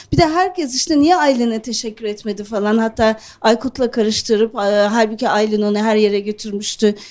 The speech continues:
yetiştirmişti falan diye, e, yorumlar da oldu. E, halbuki ben hemen sormuştum. "Ben Aylin Şef'i hayatımda iki kere gördüm. O da mutfakta değil,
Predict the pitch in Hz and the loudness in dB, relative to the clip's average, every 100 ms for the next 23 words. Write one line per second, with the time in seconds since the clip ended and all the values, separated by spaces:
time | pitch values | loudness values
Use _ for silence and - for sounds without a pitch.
0 | - 220 208 214 - 214 202 190 - 220 | -4 0 0 -2 -4 -6 -6 -8 -8 -2
1 | 202 202 196 196 190 190 185 - 190 185 | 2 2 2 0 0 2 0 0 2 2
2 | 180 202 196 196 196 202 190 185 180 - | 2 2 2 2 4 2 2 2 0 0
3 | 185 185 240 359 - - - - 226 226 | 0 0 -2 -4 -6 -16 -18 -2 2 4
4 | 339 247 262 247 254 247 247 254 233 240 | 4 4 0 -2 -4 0 2 2 4 2
5 | - 240 233 214 - 294 247 240 226 233 | 2 4 2 0 2 2 2 0 0 0
6 | 220 - 220 233 220 226 214 220 202 190 | 0 -2 -2 0 2 2 2 0 0 0
7 | 190 - 269 247 254 247 247 247 262 220 | -2 -4 0 2 4 4 4 2 0 2
8 | 214 214 233 214 - 208 185 214 262 | 2 0 -2 -2 -2 -6 -6 -12 -12